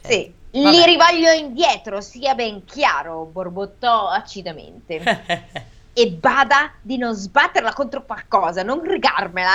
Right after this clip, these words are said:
Speaker 2: eh? La mia
Speaker 1: <laughs>
Speaker 2: nuvola, la mia nuvola, i-, il mio cocchio
Speaker 1: Guarda che ti
Speaker 2: nuvoloso."
Speaker 1: dici, "C'ho fatto la casco." Non
Speaker 2: Esatto.
Speaker 1: "C'ho fatto la casco", <laughs> anzi.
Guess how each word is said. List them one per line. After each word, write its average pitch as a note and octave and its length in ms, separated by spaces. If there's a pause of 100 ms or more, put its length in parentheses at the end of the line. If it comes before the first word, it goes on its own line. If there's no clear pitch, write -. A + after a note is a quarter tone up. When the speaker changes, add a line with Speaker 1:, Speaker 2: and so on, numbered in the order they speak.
(140)
Speaker 2:
eh? A#3 300
La B3 160
mia A#3 160
Speaker 1:
<laughs> B3 120
Speaker 2:
nuvola, A3+ 500
la A3+ 100
mia A#3 180
nuvola, G#3 540
i-, G#3+ 240
il G#3+ 180
mio G#3 160
cocchio - 240
Speaker 1:
Guarda A#3+ 320
che D4 120
ti - 100
Speaker 2:
nuvoloso." G3+ 220
Speaker 1:
dici, G3 140
"C'ho G#3+ 80
fatto A3 240
la A3+ 100
casco." D3 760 (640)
Non G#3 260
Speaker 2:
Esatto. F3 260
Speaker 1:
"C'ho D#3 100
fatto - 180
la D3+ 100
casco", C#3 520 (100)
<laughs> - 120
anzi. - 360